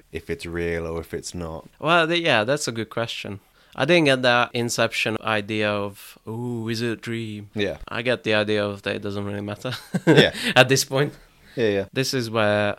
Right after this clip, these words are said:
Speaker 2: one of my least favorite things happen in the movie.
Speaker 1: Really?
Speaker 2: Which is the small doctor and the policeman are walking around, and the small doctor pretty much asks, like,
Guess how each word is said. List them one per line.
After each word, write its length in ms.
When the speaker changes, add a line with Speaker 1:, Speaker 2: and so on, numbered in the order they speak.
Speaker 2:
one 140
of 60
my 100
least 300
favorite 340
things 220
happen 280
in 100
the 60
movie. 360
Speaker 1:
Really? 340
Speaker 2:
Which 220
is 360
the 640
small 320
doctor 600
and 100
the 60
policeman 640
are 100
walking 280
around, 420
and 460
the 100
small 220
doctor 300
pretty 220
much 320
asks, 260
like, 180